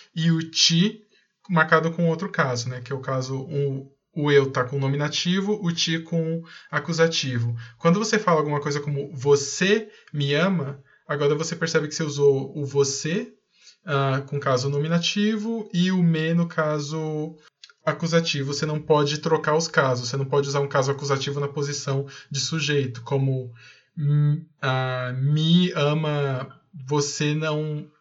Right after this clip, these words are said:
Enfim, você não pode usar um "me" na, como sujeito da oração ou um "te" como sujeito da co-, da oração por causa do caso. Ah, esse é o sistema de caso nominativo acusativo.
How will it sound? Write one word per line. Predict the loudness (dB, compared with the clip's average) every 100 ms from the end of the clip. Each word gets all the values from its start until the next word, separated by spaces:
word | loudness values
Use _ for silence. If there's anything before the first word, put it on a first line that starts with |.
| _ _ _ 2
Enfim, | 2 2 0
você | 0
não | 2
pode | 8 8 8 0
usar | -2 -2 2 2
um | 2 0 0
"me" | 2 2 2 -2
na, | -4
como | 0 2 4
sujeito | 2 -2 -2 -2 -2
da | 0
oração | 2 0 0 -2 -2 -6 -14 _
ou | 0 2
um | 2
"te" | 2 0 0
como | -2 -4
sujeito | -2 -6 -4
da | -4
co-, | -4 -10 -4
da | -2 0 0
oração | 0 -2 -6 -8
por | -4
causa | -4 -4
do | -8
caso. | -6 -4 -4 -8 -16 _ -20 -20 -20 -20 -20 -6
Ah, | 0 2 2 0 -6 -18 _ _ _ -16 -16 _ _
esse | 2 6
é | 6
o | 6
sistema | 2 -2 0 0
de | -2
caso | 4 6 6 2 -4 -6 -12 _ _
nominativo | -2 2 4 2 0 -4
acusativo. | -4 -2 -2 -2 -6 -4 -6